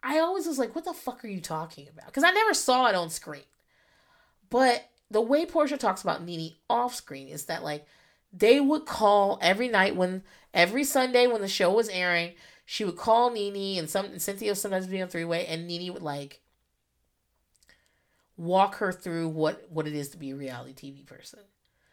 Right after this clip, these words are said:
And so she got a lot of advice from Nene. Nene also told her, she said, "You know you and Cordell are gonna break up." <laughs> Which is, sounds like Nene, just to say that shit to somebody.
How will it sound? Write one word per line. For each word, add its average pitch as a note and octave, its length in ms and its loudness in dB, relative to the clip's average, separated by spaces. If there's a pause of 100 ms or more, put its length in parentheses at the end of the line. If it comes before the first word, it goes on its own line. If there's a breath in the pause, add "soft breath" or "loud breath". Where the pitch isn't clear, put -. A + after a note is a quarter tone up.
(160)
And - 100 -10
so - 60 -6
she G3 80 -4
got A3 180 8
a A3 40 6
lot A3 140 8
of F3+ 60 4
advice G#3+ 520 0
from D3 140 -10
Nene. C#3+ 260 -12 (280 soft breath)
Nene D#4+ 320 0
also A#3+ 300 6
told A#3+ 240 2
her, G3+ 200 0
she G#3+ 140 -6
said, A3 200 -2
"You A3 80 -8
know A#3 120 0
you G#3+ 140 -2
and F#3 100 -4
Cordell E3+ 320 0
are D#3 40 -2
gonna D3 160 -8
break D3 240 -12
up." D3+ 240 -16 (320)
<laughs> - 1200 -20
Which C4+ 420 6
is, - 280 -6 (340)
sounds F#3 300 -2
like G3 140 -2
Nene, D3+ 420 -10 (100)
just E3 180 -8
to E3+ 60 -6
say D#3+ 200 0
that C#3+ 160 -2
shit D3+ 180 -8
to D3+ 100 -12
somebody. C#3 480 -6